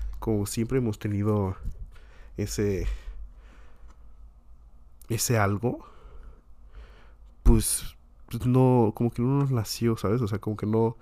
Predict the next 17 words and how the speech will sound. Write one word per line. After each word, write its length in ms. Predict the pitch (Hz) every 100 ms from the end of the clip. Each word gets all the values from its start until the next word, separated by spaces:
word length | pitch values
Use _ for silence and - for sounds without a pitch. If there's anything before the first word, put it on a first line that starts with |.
| - - -
no 100 | -
teníamos, 280 | 117 135 127
no 100 | 135
tenemos 280 | 135 135 139
la 80 | 120
necesidad 480 | 101 98 104 104 107
de 80 |
estar 260 | 110 110 107
todos 300 | - 113 113
los 160 | 95 101
días 180 | 107
juntos 580 | - - 104 101 104 98
o, 300 | 90 90 90 - - - -
o 140 | 98
vernos 680 | 104 104 101 104 101 101 -
o 500 | 87 85 85 85 82
estar, 460 | - - 90 85